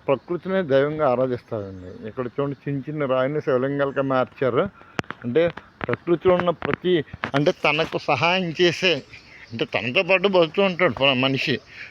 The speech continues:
అంటే తను for suppose ఆవు, గేదె, మేక, ఏదైనా సరే, ఒక చెట్టు, చేమ, అన్నీ, అన్నిటిలోనూ దైవాన్ని చూస్తూ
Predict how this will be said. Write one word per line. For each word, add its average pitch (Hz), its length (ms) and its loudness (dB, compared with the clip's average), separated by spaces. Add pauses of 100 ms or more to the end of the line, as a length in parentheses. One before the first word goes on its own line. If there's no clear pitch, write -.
అంటే 139 220 -2
తను 160 180 4 (320)
for 143 200 2
suppose 156 400 4 (480)
ఆవు, 147 280 4 (480)
గేదె, 143 340 6 (640)
మేక, 151 260 2 (760)
ఏదైనా 185 320 6
సరే, 180 200 2
ఒక 123 80 -6 (100)
చెట్టు, 160 320 4 (240)
చేమ, 160 280 2 (920)
అన్నీ, 214 340 6 (720)
అన్నిటిలోనూ 190 520 4 (120)
దైవాన్ని 180 380 6
చూస్తూ 175 220 2